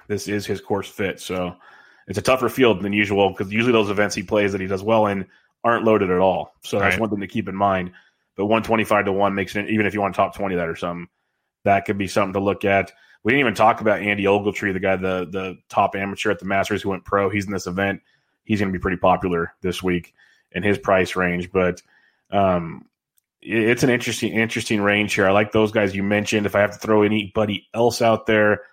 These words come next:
Speaker 1: I think Adam Long at fifty to one is pretty interesting as well. Uh, you, you mentioned some good stuff on him, and he does play well on these kind of courses. So don't mind him at fifty to one as well.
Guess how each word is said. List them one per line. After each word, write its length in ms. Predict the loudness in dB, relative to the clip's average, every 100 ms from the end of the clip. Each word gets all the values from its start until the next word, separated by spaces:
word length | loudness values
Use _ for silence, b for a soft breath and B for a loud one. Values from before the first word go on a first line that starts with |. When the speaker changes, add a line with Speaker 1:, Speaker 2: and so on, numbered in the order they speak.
| B B B _ _ _
Speaker 1:
I 120 | 0
think 140 | 0 2
Adam 260 | 2 2
Long 200 | 4 2
at 80 | 0
fifty 300 | -6 -8 -6
to 80 | -6
one 220 | -4 -4
is 60 | -4
pretty 200 | -8 -8
interesting 380 | -10 -14 -16 -16
as 100 | -10
well. 360 | -8 -8 -12 _ -12
Uh, 160 | -8 -4
you, 140 | -4 -2
you 100 | 0
mentioned 280 | 0 -2 -4
some 100 | 0
good 140 | 0
stuff 220 | 2 0 2
on 100 | 2
him, 220 | 2 0
and 160 | -2 b b b
he 120 | -2 2
does 220 | 2 2
play 180 | 0 2
well 240 | 4 4
on 80 | 4
these 100 | 0
kind 160 | -2 -4
of 120 | -6 -10 -4
courses. 400 | -2 -2 -8 -10 -16 _ -18
So 240 | -16 -16 -18 b b b b b b b _
don't 140 | -2 2
mind 160 | 2
him 120 | 0
at 60 | -2
fifty 260 | -6 -6 -6
to 60 |
one 260 | -6 -6 -8
as 220 | -10 -8
well. 340 | 0 0 0